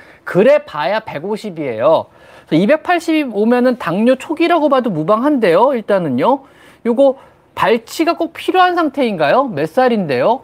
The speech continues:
만약에 꼭 필요한 발치라 그러면은 사실은 뭐, 위험하진 않아요, 이 정도면은요. 뭐, 무리를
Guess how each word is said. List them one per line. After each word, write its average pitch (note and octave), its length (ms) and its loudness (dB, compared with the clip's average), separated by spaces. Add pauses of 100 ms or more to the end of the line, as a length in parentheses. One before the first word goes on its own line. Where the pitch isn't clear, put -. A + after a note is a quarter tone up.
(120)
만약에 A#3+ 340 2
꼭 D#4 180 -4
필요한 F4 300 0
발치라 C4 420 0
그러면은 A#3+ 460 0
사실은 A3 400 -2
뭐, E3+ 100 2
위험하진 D#4+ 600 2
않아요, F3 320 -2
이 D3+ 40 -6
정도면은요. C3+ 800 -6
뭐, D3+ 200 -4
무리를 G3 540 0